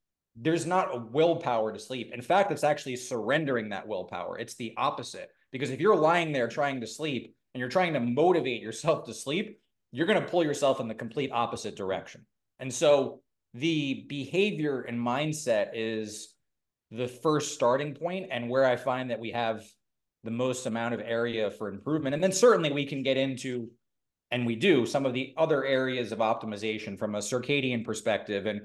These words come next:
there is an influence that circadian rhythms has on athletics and performance and all these things, but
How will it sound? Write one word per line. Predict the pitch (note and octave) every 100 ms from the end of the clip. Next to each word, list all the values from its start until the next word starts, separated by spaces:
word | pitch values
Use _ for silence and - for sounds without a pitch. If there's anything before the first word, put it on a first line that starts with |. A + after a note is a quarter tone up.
| - _ _ -
there | C3 C3
is | B2+ B2+ A#2 -
an | D3
influence | D3 D3+ D3+ D3 C#3 C3
that | C3+
circadian | - C#3 C#3+ C#3 C#3 C#3
rhythms | G3 D#3 C3 A#2+
has | C3 A#2
on | A#2
athletics | A2+ A2 B2 A2+ G#2 -
and | G#2+
performance | G#2+ - A#2 G#2+ G2+ F#2+
and | G#2 G#2 - _ _
all | F#3 G3+
these | D#3+ -
things, | A3+ G#3 D3
but | A#2 G3 E3+ B2